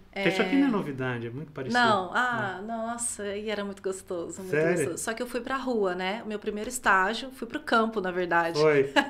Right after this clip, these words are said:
Speaker 1: foi cobrir
Speaker 2: <laughs> Fiz
Speaker 1: tragédia.
Speaker 2: estágio, não, não, não, fui pra, pra campo de futebol. Campo
Speaker 1: Ah,
Speaker 2: de futebol.
Speaker 1: campo de futebol.
Speaker 2: De futebol, aham.
Speaker 1: Entendi.
Speaker 2: Eu fazia, eu tinha,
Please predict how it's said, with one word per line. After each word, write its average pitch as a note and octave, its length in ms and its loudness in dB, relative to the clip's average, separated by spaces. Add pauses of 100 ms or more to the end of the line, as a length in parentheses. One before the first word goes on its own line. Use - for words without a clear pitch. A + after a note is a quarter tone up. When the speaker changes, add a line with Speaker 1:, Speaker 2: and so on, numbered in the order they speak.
(180)
Speaker 1:
foi D#3+ 180 10 (280)
cobrir E3 260 6
Speaker 2:
<laughs> - 0 -
Fiz D3+ 60 2
Speaker 1:
tragédia. A3 480 6
Speaker 2:
estágio, - 100 -2
não, C4 320 0
não, D4 160 4
não, E4 180 4
fui C#4+ 380 -4
pra, D4 320 0
pra C4+ 160 -4
campo D4 180 -4
de - 80 -8
futebol. F4+ 640 4 (300)
Campo D#4+ 160 10
Speaker 1:
Ah, F#4+ 340 12
Speaker 2:
de - 120 6
futebol. E4 200 10
Speaker 1:
campo B3 340 12
de A3 200 4
futebol. D4 500 8
Speaker 2:
De A3 60 12
futebol, C4 440 8
aham. A3 400 2 (160)
Speaker 1:
Entendi. G#3 280 2
Speaker 2:
Eu G3+ 80 6
fazia, A#3 1120 4
eu G#3+ 140 2
tinha, G#3+ 920 2